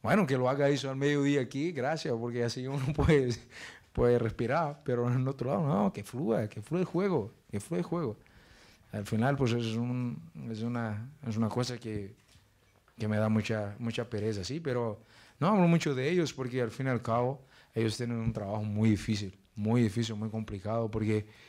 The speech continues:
todo el mundo protesta con ellos, hasta los aficionados, o sea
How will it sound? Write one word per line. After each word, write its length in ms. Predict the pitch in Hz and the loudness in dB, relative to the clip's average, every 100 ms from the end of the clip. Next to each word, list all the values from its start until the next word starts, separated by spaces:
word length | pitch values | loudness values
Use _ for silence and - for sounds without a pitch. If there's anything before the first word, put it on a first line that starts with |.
| - - - - _ _ - | -20 -20 -20 -20 _ _ -4
todo 200 | 117 131 | -2 0
el 120 | 123 | -2
mundo 300 | 107 120 131 | 0 2 2
protesta 420 | 120 117 107 117 117 | 2 2 2 2 0
con 180 | 110 | -4
ellos, 360 | 113 113 104 - - - | -2 -2 -2 -6 -18 -18
hasta 240 | - 107 117 | -16 -6 -2
los 120 | 117 | -2
aficionados, 600 | 117 110 107 104 117 110 | -2 -4 -4 -4 -4 -6
o 200 | - _ | -10 _
sea 240 | 113 101 | -8 -8